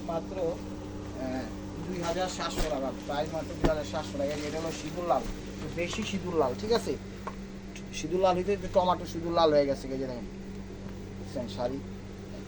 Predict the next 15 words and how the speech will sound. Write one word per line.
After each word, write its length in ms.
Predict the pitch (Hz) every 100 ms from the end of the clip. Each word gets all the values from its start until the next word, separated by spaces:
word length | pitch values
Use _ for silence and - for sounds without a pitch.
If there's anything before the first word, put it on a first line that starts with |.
| -
কথা 160 | 139 143 -
অসাধারণ, 520 | - 151 135 120 101 - - - - - 98 - - 98 101 98 98 98 98 - - - -
এক 100 | 151 -
কথা 220 | 165 160 151 156
অসাধারণ। 480 | 156 165 147 135 123
এটা 120 | 131 160
হলো 120 | 156 165
আঁচলটা, 340 | 190 160 - - - - - - -
এটা 80 | -
হলো 100 | 151 156
আঁচলটা। 340 | 165 175 151 127 - -
তো 60 | 147
ব্লাউজটা 280 | 147 165 170 170
কি 60 | 175
কাছে 160 | 170